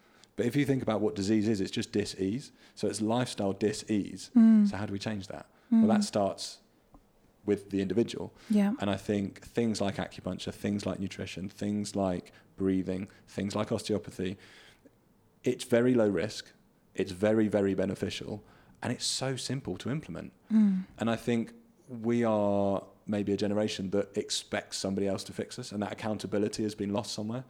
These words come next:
Speaker 2: Mm.
Speaker 1: And we go to the G P and go, "Right, okay, you know, can you fix this?" Or take a pill. "Oh, that didn't work. Oh, the G P's terrible." Well, no, they're a general practitioner.
Speaker 2: That's so
Speaker 1: They
Speaker 2: true.
Speaker 1: don't know all the answers. They're fighting fires and trying to catch the people that are really about to die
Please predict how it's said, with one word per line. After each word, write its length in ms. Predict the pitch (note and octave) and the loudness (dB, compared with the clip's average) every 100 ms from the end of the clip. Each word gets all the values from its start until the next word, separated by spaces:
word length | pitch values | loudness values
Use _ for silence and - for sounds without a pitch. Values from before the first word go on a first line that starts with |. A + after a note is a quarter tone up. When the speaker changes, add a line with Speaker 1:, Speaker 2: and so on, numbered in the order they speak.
| - - | -8 2
Speaker 2:
Mm. 260 | G#3+ G#3 G#2 | 4 4 2
Speaker 1:
And 80 | |
we 80 | G#2+ | 2
go 180 | A2+ A#2 | 4 4
to 120 | G#2+ | 2
the 100 | G2+ | -2
G 180 | G2+ G2+ | 0 0
P 120 | G#2 G2 | 0 -2
and 100 | G2 | 0
go, 180 | G2 G2 | 0 0
"Right, 220 | G#2 F#2 | -2 -4
okay, 240 | - - G#2+ - | -8 -12 -14 -14
you 100 | G#2 | -14
know, 100 | G2+ _ _ - | -14 _ _ -10
can 100 | A2 | -8
you 60 | |
fix 220 | G2 G2+ - | -6 -8 -8
this?" 280 | F2 G2+ - _ - | -10 -12 -20 _ -10
Or 80 | G#2+ | -8
take 220 | G2+ G2 | -8 -8
a 40 | |
pill. 200 | G#2 F2 - - - | -8 -10 -14 -16 -6
"Oh, 100 | G#2 | -2
that 120 | A#2 | -2
didn't 160 | G2 F2 | -4 -6
work. 240 | E2+ A#2+ | -6 -4
Oh, 140 | A2+ F#2+ | -6 -6
the 80 | |
G 120 | A2 A2 | -4 -2
P's 140 | G#2 | -2
terrible." 420 | C#3+ B2+ G2 G2 - - - | -2 -2 -4 -6 -12 -18 -6
Well, 100 | C#3+ | -2
no, 40 | |
they're 140 | A2 | 0
a 60 | A2 | 0
general 420 | G#2 A2 A2+ G2+ | 2 2 2 0
practitioner. 500 | G2+ - - F2+ C4+ | -2 -10 -12 -10 -8
Speaker 2:
That's 160 | F#3+ - | -6 -4
so 200 | - A3+ | 0 0
Speaker 1:
They 60 | |
Speaker 2:
true. 260 | G#3+ A3+ G#3 | 2 2 4
Speaker 1:
don't 200 | A#2+ B2 | 4 2
know 120 | A#2 | 2
all 100 | G2 | 2
the 140 | F#2 F2+ | 2 -2
answers. 560 | F2 - - F#2+ A#2+ - - - - | -4 -8 -10 -10 -10 -16 -20 -10 0
They're 400 | A#2+ A2+ G#2+ F#2+ - - | 2 4 2 0 -6 -18
fighting 480 | - A2 G#2 G2+ | -8 -4 -2 -2
fires 360 | G2 B2 A2 G2 | -2 0 0 0
and 100 | G2+ | -4
trying 200 | C3 B2 | -4 -6
to 40 | |
catch 240 | G2+ G#2 - | -4 -8 -6
the 80 | G#2 | -4
people 240 | G#2 G2+ | -2 -2
that 100 | G2 | -4
are 60 | G2+ | -2
really 560 | G2+ G#2+ F#2+ F#2 F#2+ - | 2 2 2 0 -4 -8
about 320 | F#2+ G2 F2+ | -6 -6 -6
to 80 | G2 | -4
die 400 | A2+ F#2 - | -4 -4 -6